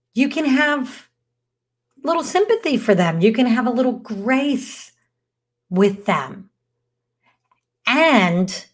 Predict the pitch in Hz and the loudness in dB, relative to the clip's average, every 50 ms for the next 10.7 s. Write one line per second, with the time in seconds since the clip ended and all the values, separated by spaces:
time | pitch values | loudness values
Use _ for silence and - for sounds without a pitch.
0 | _ _ _ _ - - - 262 254 254 247 226 - - - - - - 285 320 | _ _ _ _ -4 2 4 6 6 6 4 2 0 -6 -10 -12 -10 -2 0 0
1 | 330 339 330 302 262 208 180 165 160 160 170 - - _ _ _ _ _ _ _ | 2 2 2 2 2 4 4 2 0 -2 -4 -6 -12 _ _ _ _ _ _ _
2 | _ _ _ _ _ _ - - 220 214 196 190 - - - - - - 269 254 | _ _ _ _ _ _ -6 0 0 0 0 0 -4 -4 -4 -4 -2 0 2 2
3 | 262 277 294 294 294 294 269 - - 165 165 151 127 135 131 - - - - - | 4 2 2 2 2 2 0 0 -2 -4 -6 -6 -6 -8 -12 -16 -18 -20 -20 -20
4 | _ _ - - 247 247 262 254 - - - 269 302 311 320 330 311 262 - - | _ _ -6 -4 0 2 2 2 2 0 -4 -6 -4 -4 -6 -6 -8 -8 -10 -4
5 | - 254 233 190 - - - - 202 185 175 180 226 247 254 254 202 165 151 147 | -4 -2 -2 -2 -6 -10 -8 -4 -4 -2 0 2 4 4 4 4 4 4 4 2
6 | 190 247 - - - _ _ _ _ _ _ _ _ _ _ _ - - 254 269 | 2 2 0 -2 -10 _ _ _ _ _ _ _ _ _ _ _ -4 0 2 4
7 | 262 - - - - 339 339 359 330 302 269 262 - - - 277 262 233 202 - | 4 4 2 0 -4 -4 -4 -2 -4 -4 -4 -4 -6 -6 -2 0 0 0 0 -2
8 | - - - - - - _ _ _ _ _ _ _ - 262 269 262 - - 240 | -6 -12 -18 -20 -20 -20 _ _ _ _ _ _ _ 2 2 4 4 2 2 2
9 | 262 247 233 220 - - - - _ 302 330 339 254 370 359 349 - - - 233 | 2 4 4 2 2 0 -4 -4 _ 0 0 2 2 0 0 0 0 0 4 4
10 | 220 196 - 202 185 170 160 185 202 240 277 - - | 4 4 4 2 0 2 2 0 0 0 0 -4 -12